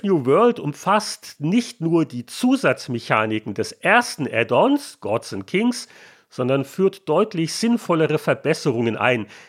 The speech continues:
Der Handel verlangt mir echte Entscheidungen ab.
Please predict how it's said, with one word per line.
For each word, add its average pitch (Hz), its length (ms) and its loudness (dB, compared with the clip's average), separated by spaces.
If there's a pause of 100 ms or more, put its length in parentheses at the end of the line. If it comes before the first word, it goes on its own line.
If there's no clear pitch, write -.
Der 120 100 0
Handel 240 340 2
verlangt 160 500 0
mir 156 260 0
echte 196 340 -2
Entscheidungen 156 640 0
ab. 104 280 -4